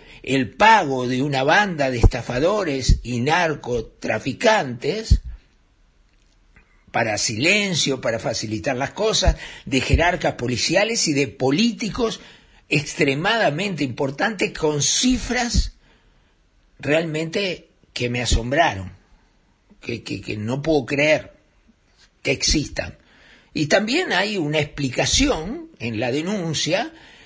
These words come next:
de cómo se pagarían esas coimas. Porque uno se pregunta siempre, pues, ta, uno cobró.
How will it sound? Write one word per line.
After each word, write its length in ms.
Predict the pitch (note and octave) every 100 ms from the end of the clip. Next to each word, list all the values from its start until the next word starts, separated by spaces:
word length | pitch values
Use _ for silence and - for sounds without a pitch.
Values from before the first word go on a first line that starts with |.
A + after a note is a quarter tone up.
| - -
de 280 | C3 D3+ D3+
cómo 320 | B3+ D4 C#4+
se 220 | - C#3+
pagarían 840 | A#2+ - C3+ B2+ C3+ C4+ C4+ C3 A#2
esas 320 | B2 - F#2+
coimas. 680 | - A#2 F#2+ F#2 G2 A#2 _ _ _ _ _ -
Porque 280 | - -
uno 200 | A#3+ F#4
se 160 | A#3 D#3
pregunta 480 | C#3 D3+ F#3 F3 D#3
siempre, 340 | F#3+ - G3+
pues, 240 | D3+ E3+ -
ta, 220 | B3 G3
uno 480 | F#3 G#3 F3+ B2+ B2+
cobró. 520 | C#3+ D3 G3+ E3